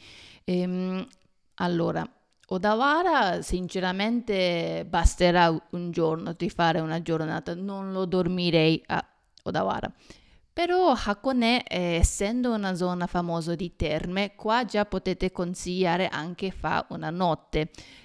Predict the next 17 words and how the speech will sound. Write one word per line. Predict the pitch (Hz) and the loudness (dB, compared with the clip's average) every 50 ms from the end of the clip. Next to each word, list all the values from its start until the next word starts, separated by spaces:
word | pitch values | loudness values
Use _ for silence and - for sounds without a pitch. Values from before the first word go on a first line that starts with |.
| - | -10
E | - 190 | -10 -4
ripeto, | 170 190 180 - 180 165 - 170 - - | -4 -2 -2 0 -2 -2 -2 -4 -4 -2
eh, | 165 160 151 160 | -2 0 0 -2
Hako-, | 151 160 - 165 - - 180 - _ _ | -4 -4 -6 -8 -6 -8 -10 -10 _ _
Odawara, | 175 180 185 180 190 220 233 233 202 185 | -4 -2 0 2 2 4 4 4 2 0
Hakone, | 180 165 - 180 175 180 202 220 220 208 190 165 151 | 0 -4 -6 -6 -4 -2 -2 0 0 0 0 -2 -4
mm, | 147 147 147 147 156 151 156 156 156 156 156 | -4 -6 -8 -8 -8 -8 -8 -8 -8 -8 -4
mezz'ora, | 160 165 170 170 160 180 175 175 175 170 | -4 -4 -4 -2 -2 0 0 0 0 -2
quaranta | - - 170 170 170 170 190 - 254 | -2 -2 -2 -2 -2 -4 -2 -2 0
minuti | 254 247 226 214 208 202 202 - - 190 - - - - - - - _ _ | 0 2 2 2 0 0 -2 -2 -2 -4 -4 -4 -8 -18 -20 -20 -20 _ _
tu | - 190 170 - - - | 0 0 0 0 -4 -8
arrivi. | - - 147 143 156 151 147 156 165 170 - - - - - - | -6 -4 -4 -2 -2 -2 -2 -4 -6 -6 -8 -14 -20 -18 -10 -4
Puoi | - 185 180 | -2 -2 0
prendere, | - - - 180 175 180 185 180 175 175 175 170 175 175 175 175 - | 0 0 0 0 0 0 0 2 2 4 4 4 4 4 4 4 2
eh, | - - 175 170 165 - | 2 0 0 0 0 0
il | 185 190 - | -2 -4 -2
treno, | _ 233 240 285 320 359 392 415 427 453 466 - - | _ 0 2 2 2 2 0 2 2 2 2 2 0